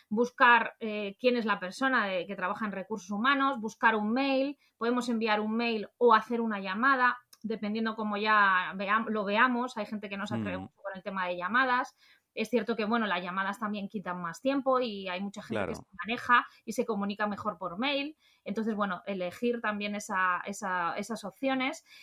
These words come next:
Speaker 1: Y luego también LinkedIn. Irnos a LinkedIn, buscar la empresa, buscar quién trabaja en esa empresa, quién es la
Speaker 2: Ujú.
Speaker 1: persona de recursos humanos e intentar contactar a través de LinkedIn también y hacerles saber que nos hemos inscrito,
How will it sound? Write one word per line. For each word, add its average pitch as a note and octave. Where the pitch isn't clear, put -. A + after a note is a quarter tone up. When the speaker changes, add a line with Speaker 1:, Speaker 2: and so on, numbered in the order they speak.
Speaker 1:
Y B3
luego A#3+
también C4+
LinkedIn. G#3
Irnos A3
a F#3+
LinkedIn, E4
buscar B3+
la A#3+
empresa, G3+
buscar C4
quién C#4+
trabaja B3+
en A3+
esa A3+
empresa, C4
quién D4+
es C4+
la -
Speaker 2:
Ujú. -
Speaker 1:
persona A#3
de A3
recursos G#3+
humanos C4
e A#3+
intentar A3+
contactar B3
a C#4
través G#3
de G#3+
LinkedIn F3
también E3
y A3+
hacerles C4+
saber D#4
que C#4
nos A3+
hemos A#3+
inscrito, C#4+